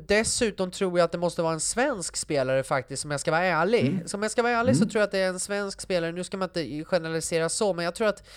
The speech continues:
Speaker 1: det måste vara en svensk, eh, enligt Peter Anderssons, eh, k-, liksom spelidé. För att tar man in en
Speaker 2: Mm.
Speaker 1: nordatransatlantisk spelare har vi sett att det funkar inte det här,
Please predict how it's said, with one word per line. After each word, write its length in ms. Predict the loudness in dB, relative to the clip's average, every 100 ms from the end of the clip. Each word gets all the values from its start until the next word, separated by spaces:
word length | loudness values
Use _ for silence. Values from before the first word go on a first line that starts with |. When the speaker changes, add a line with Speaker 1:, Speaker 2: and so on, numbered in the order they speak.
| -20 -20 -20 -10
Speaker 1:
det 120 | -4
måste 300 | 0 0 0
vara 100 | 0
en 80 | 0
svensk, 680 | -2 0 2 2 -2 -8 -8 -18 -16 -6
eh, 500 | -2 0 0 -2 -6 -10 -12 -12 -12 -10 -10 -10 -6
enligt 380 | -2 -2 -2
Peter 260 | 0 2 4
Anderssons, 840 | 4 4 -2 2 2 0 -4 -2
eh, 120 | 0 -2 -4
k-, 60 | -4 -2
liksom 300 | -2 -4 -2
spelidé. 1160 | -4 -4 -2 0 0 -2 -6 -4 -4 -2 -2 -2
För 140 | 0
att 160 | 0 0 -10 -20 0
tar 160 | 2
man 120 | 4
in 60 | 4 4
en 0 | 4
Speaker 2:
Mm. 20 | 2
Speaker 1:
nordatransatlantisk 1300 | 2 2 2 0 2 0 2 0 0 -4 -2 -2 -6 -12
spelare 520 | -8 -4 2 4 4 4
har 160 | 4
vi 100 | 2
sett 300 | 2 2 2
att 100 | -2
det 100 | -4
funkar 600 | -2 0 0 -2 2 4
inte 300 | 4 0 -2
det 80 | 0
här, 260 | 0 -2